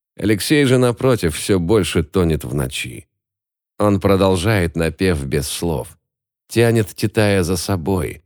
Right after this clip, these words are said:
кружа от столиков и напольных ваз – до высоких оконных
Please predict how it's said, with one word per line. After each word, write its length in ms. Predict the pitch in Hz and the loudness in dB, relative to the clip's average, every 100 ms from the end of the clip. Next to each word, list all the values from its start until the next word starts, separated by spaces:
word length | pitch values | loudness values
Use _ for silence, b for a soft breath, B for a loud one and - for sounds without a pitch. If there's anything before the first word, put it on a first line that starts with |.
| _ _ | _ _
кружа 500 | - 87 80 82 78 | -2 0 2 2 2
от 80 | 73 | 0
столиков 800 | - - 95 92 80 80 73 - _ _ | -4 -2 0 2 0 0 -4 -6 _ _
и 80 | 95 | 0
напольных 640 | 90 82 98 90 82 78 | 0 0 0 2 0 -2
ваз – 500 | 69 64 82 73 - - _ _ | -6 -4 -2 -2 -6 -14 _ _
до 160 | 71 82 | -2 0
высоких 580 | 80 - 87 80 80 - | 0 0 -2 0 -4 -4
оконных 640 | 80 73 80 73 73 71 | -6 -2 -2 0 -2 -4